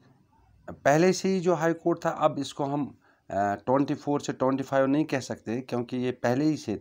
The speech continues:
थे। तो हमारे पास इंडिया में ट्वेंटी फ़ोर हाई कोर्ट्स हैं और दिल्ली एक वाहिद यूटी है जहाँ, जिसको अपना एक सेपरेट यूटी, अ, हाई कोर्ट है। ठीक है,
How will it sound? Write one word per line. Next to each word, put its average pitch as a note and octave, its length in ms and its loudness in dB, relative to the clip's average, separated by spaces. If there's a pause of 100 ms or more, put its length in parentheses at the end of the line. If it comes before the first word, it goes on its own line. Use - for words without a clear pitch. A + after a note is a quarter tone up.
थे। B2 140 -8 (720)
तो D3 380 -2 (380)
हमारे E3 340 4
पास - 520 -2
इंडिया C#3+ 280 4
में D#3 280 0 (760)
ट्वेंटी D3 300 2
फ़ोर E3+ 320 2
हाई F#2+ 180 -6
कोर्ट्स - 440 -16
हैं - 140 -20 (460)
और C3 140 -2
दिल्ली F#3+ 340 2
एक G3 200 2
वाहिद D3 360 4
यूटी D#3 340 0
है C#3+ 320 -6 (120)
जहाँ, A#2 560 -4 (220)
जिसको A2 280 -8
अपना A2+ 340 -6
एक G#2+ 180 -10 (300)
सेपरेट D#3 760 -4 (520)
यूटी, G#2 460 -6 (220)
अ, G2 380 -2 (100)
हाई A2+ 160 -2
कोर्ट C#3+ 280 -8
है। E2+ 200 -18 (480)
ठीक E3 180 -6
है, G2 220 -8